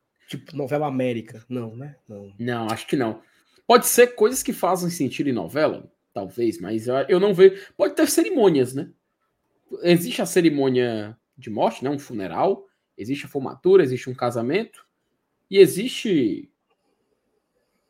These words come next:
Speaker 2: Não sei se a aposentadoria cai nessa, rapaz, eu não sei. Não, ce-, sentimento, né? A, a, a certidão de nascimento pode ser também, né? Certidão de
Speaker 1: Certidão de
Speaker 2: formatura,
Speaker 1: nascimento,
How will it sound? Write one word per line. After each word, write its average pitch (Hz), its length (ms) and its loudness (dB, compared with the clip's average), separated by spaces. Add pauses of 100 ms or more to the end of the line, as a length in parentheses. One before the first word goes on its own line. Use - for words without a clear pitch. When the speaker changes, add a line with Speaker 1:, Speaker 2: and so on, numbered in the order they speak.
(880)
Speaker 2:
Não 180 120 -4
sei - 300 -6
se - 200 -6
a - 20 -2
aposentadoria 113 880 -8
cai 107 300 -12
nessa, 107 400 -14
rapaz, 104 340 -18
eu 113 60 -14
não 110 80 -14
sei. - 300 -10
Não, 214 220 2
ce-, - 400 -4
sentimento, 190 540 -2
né? 147 100 -4 (120)
A, 131 280 -2
a, - 120 -6 (280)
a - 80 -4
certidão 170 520 2
de 214 100 -4
nascimento 208 600 0
pode 110 200 -6
ser 135 120 -6
também, 110 360 -8
né? 120 140 -20 (800)
Certidão 165 480 2
de - 0 -
Speaker 1:
Certidão - 0 -
de 143 100 0
Speaker 2:
formatura, 190 600 4
Speaker 1:
nascimento, 202 300 -2